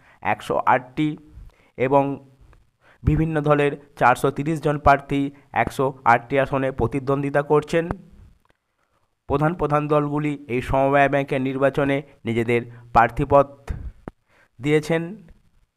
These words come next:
কন্টাই সমবায় ব্যাংকের নির্বাচনে একশো আটটি আসনে তৃণমূল কংগ্রেস, কংগ্রেস, সিপিআইএম এবং বিজেপি সমর্থিত প্রার্থীরা লড়াই করছেন। তৃণমূল কংগ্রেস এবং বিজেপি একশো আটটি আসনের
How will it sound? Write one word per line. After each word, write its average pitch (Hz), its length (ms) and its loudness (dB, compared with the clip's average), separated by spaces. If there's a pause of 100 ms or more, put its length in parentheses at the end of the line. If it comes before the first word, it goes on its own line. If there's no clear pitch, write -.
(600)
কন্টাই 156 400 0
সমবায় 151 380 4
ব্যাংকের 147 340 0
নির্বাচনে 143 460 0 (280)
একশো - 200 -6 (200)
আটটি 123 220 -2 (100)
আসনে 139 300 -4 (640)
তৃণমূল 139 380 0 (120)
কংগ্রেস, 143 400 0 (460)
কংগ্রেস, 139 440 0 (320)
সিপিআইএম 139 640 -2 (180)
এবং 120 140 -4 (100)
বিজেপি 139 300 -2 (100)
সমর্থিত 139 400 -4 (120)
প্রার্থীরা 139 400 0 (480)
লড়াই 131 340 0
করছেন। 147 340 -2 (520)
তৃণমূল 139 380 -2 (100)
কংগ্রেস 139 360 -4 (400)
এবং 123 160 0 (320)
বিজেপি 139 380 -2 (400)
একশো 113 280 -6
আটটি 127 220 -2 (100)
আসনের 139 280 -6